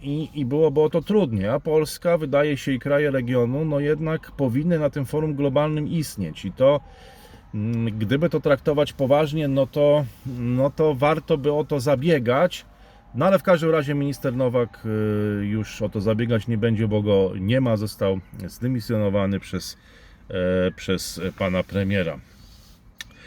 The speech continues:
Em, Unia Europejska musi pilnie pracować nad uniezależnieniem się od dostaw nośników energii od Rosji, przekazała przywódcom na szczycie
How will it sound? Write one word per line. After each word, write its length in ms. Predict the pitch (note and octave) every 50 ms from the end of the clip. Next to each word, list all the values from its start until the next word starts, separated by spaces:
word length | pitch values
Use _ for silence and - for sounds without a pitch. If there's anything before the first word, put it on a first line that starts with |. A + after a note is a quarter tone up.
| - - - - - -
Em, 520 | G2 F#2+ G2 G2 F#2+ G2 G2+ G2+ G#2+ G#2 - -
Unia 240 | F#3 A3+ A#3+ A3+
Europejska 560 | G#3 G3+ G3 F#3+ - F#3+ G3 F3+ - - F3 E3
musi 240 | E3+ D#3+ - -
pilnie 300 | C#3 - F3 E3 E3 D#3
pracować 500 | B2 C#3 C#3+ B2 - D3 C#3+ D3 C3+ -
nad 140 | D3 C#3 A#2
uniezależnieniem 760 | - C3+ C3 C3 A#2+ A#2 B2+ B2 A#2 G2+ G2+ A#2+ B2 B2 A#2+
się 140 | - - A2+
od 80 | G#2 F#2
dostaw 360 | G2 A#2 A2 - B2 G#2+ -
nośników 500 | A2 F#2+ - - G#2 G2 - G#2+ - -
energii 380 | A2 G2+ G2+ G2+ G#2 G2+ G2+ G#2+
od 120 | G#2+ A2
Rosji, 360 | B2 C3 C3 B2 - - -
przekazała 480 | - - F#2+ - F#2 F2 E2+ G#2+ G#2 F#2
przywódcom 540 | - - F#2 E2 F#2+ G#2 G2 - - G2+ F2
na 80 | F2
szczycie 360 | - - - A2 - A2 G2+